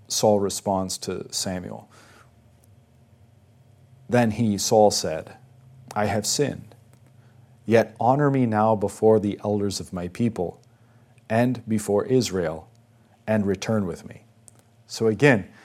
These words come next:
you see him saying, "I sinned," but does he really want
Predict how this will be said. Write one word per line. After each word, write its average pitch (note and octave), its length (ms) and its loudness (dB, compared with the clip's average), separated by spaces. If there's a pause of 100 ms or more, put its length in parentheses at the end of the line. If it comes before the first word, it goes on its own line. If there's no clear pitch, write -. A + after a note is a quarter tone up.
(520)
you A#2 100 0
see F3 240 0
him D3+ 200 0
saying, A#2+ 440 2
"I F#2 80 -4
sinned," F#2+ 560 -4 (1120)
but G#2 100 -2
does A2+ 160 0
he A2 140 -2
really A#2 520 2
want A#2+ 600 -2